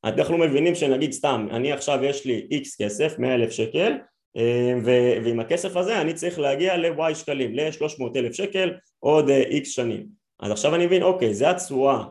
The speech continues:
אה, ואנחנו מדברים על זה גם, דיברנו על זה בפודקאסט, תשואת המטרה שאנחנו צריכים להגיע אליה. עכשיו בוא נבין איזה השקעות מתאימות לי, בהתאם לסיכונים, אה, של כל אחת מההשקעות, לנזילות, אה, ולרמת ההבנה והעניין שלי בהשקעות וכו' וכו'.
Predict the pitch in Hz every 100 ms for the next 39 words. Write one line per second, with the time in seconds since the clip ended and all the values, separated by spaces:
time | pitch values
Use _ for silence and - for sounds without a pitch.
0 | - 107 107 104 104 104 107 110 120 131
1 | 113 113 131 117 110 123 120 107 117 131
2 | 110 - - 127 139 131 120 123 127 117
3 | 110 - 131 117 104 104 101 101 110 135
4 | - _ - - - 139 156 180 180 220
5 | 202 202 - _ - 151 180 - 151 160
6 | 156 147 143 143 139 110 107 - 117 120
7 | 247 175 127 - 120 117 143 135 120 110
8 | 110 107 107 - 120 117 120 107 - 117
9 | 175 175 - - _ 127 156 151 123 175
10 | 175 202 - - _ - 127 127 127 127
11 | 120 117 123 117 139 143 139 120 135 127
12 | 117 113 135 131 127 113 110 127 170 190
13 | 117 139 120 113 104